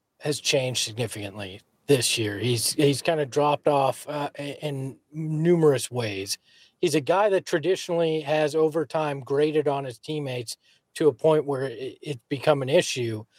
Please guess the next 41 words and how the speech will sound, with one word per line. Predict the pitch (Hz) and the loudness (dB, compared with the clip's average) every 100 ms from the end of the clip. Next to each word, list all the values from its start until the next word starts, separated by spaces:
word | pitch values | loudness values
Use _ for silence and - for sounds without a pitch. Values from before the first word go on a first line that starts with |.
| _ _ _ | _ _ _
When | 151 160 156 | -4 -2 0
you, | 165 220 254 240 - | 0 0 0 0 -4
when | 175 185 | -4 -2
you | 247 | 0
mix | 240 226 214 - | 0 0 0 -4
the, | 175 190 175 160 _ _ | -4 -2 -4 -6 _ _
"That | 175 214 - | 0 0 2
guy's | 220 196 - | 2 2 0
tough | - 214 - | 0 0 2
on | 202 165 | 0 0
me | 165 160 160 143 | -2 0 0 -2
and, | 147 143 143 | -4 -6 -6
and | 147 147 | -8 -4
will | 143 147 139 - _ _ | 2 2 2 -4 _ _
call | - 214 196 | 0 2 2
me | 185 | 2
out | 185 185 170 | 4 4 2
and, | 156 143 143 _ _ _ | -2 -4 -8 _ _ _
and | 151 143 135 | 0 0 0
yell | 180 190 | 4 4
at | 185 | 4
me | 175 175 170 160 | 0 0 0 -2
in | 156 | -4
practice | - 185 175 165 180 156 - | 0 2 2 2 2 2 0
for | 170 | -2
X, | 170 165 - | 0 -2 0
Y, | 160 156 | 0 2
and | 151 131 | -2 -2
Z," | 170 214 185 165 _ _ - | -2 0 0 -2 _ _ -6
with, | 147 170 151 _ _ _ 135 | 0 2 0 _ _ _ -4
"This | 175 208 | 0 0
guy | - 196 196 | 2 4 4
isn't | 190 170 180 202 147 | 4 2 2 2 0
very | 156 175 170 | 2 4 2
good | 139 175 185 | 2 2 2
out | 165 - | 0 2
there | 170 165 | 2 2
on | 156 | 0
the | 135 | -4
court | - 202 226 190 | -6 0 2 2
anymore," | 139 131 127 120 117 117 | 0 -4 -6 -6 -8 -12